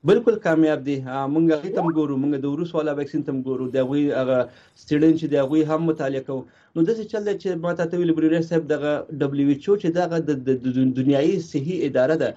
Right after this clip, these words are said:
هغه به دغه واکسین ګوري چې دا محفوظه دی او کار کوي، بیا هغې نه پس به اجازه ورکوي چې تاسو نور ملکو ته دغه کوئ. نو کوواکس غټ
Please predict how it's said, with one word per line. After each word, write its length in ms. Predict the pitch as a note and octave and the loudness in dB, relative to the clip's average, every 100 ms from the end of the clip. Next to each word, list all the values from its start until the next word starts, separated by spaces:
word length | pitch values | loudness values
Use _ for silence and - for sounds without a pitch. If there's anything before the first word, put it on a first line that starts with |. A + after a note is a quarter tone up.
| - - - | -10 -20 -6
هغه 220 | C3+ D#3+ | -2 -2
به 120 | F#3+ F3 | -2 -2
دغه 260 | E3 E3 | 0 0
واکسین 420 | D3 C#3 - D#3 | 0 -2 -2 -6
ګوري 400 | C#3 F3 G#3 G#3 | -2 -4 -4 -6
چې 100 | - | -4
دا 200 | C#3+ C#3+ | -2 0
محفوظه 460 | C#3 C3 C3 E3+ F#3 | 0 -4 -4 -6 -4
دی 200 | F3 E3+ | -2 -2
او 160 | C#3+ C3+ | -2 -2
کار 280 | E3 D#3 | -2 -4
کوي، 280 | D#3+ E3 F#3 | -4 -4 -2
بیا 220 | D3+ C#3 | 0 0
هغې 80 | C3+ | 0
نه 80 | D3 | -2
پس 280 | C3+ F#3+ - | -4 -10 -4
به 140 | D#3+ | -2
اجازه 300 | C3+ C3+ D3 | 0 0 0
ورکوي 300 | D3 C#3+ D3+ | -2 -2 -6
چې 120 | C3 | -4
تاسو 220 | C3+ C3 C3 | -6 -6 -4
نور 180 | C3+ | -2
ملکو 300 | C3 B2+ - | -2 -2 -6
ته 100 | C3+ - | -8 -6
دغه 200 | B2 B2 | -2 0
کوئ. 220 | A#2+ A#2 A2 - - - | 0 -4 -6 -16 -8 0
نو 160 | D3 | 2
کوواکس 480 | D3+ F3 D#3+ G#3+ G#3+ | 2 2 2 2 -2
غټ 160 | D#3 | -6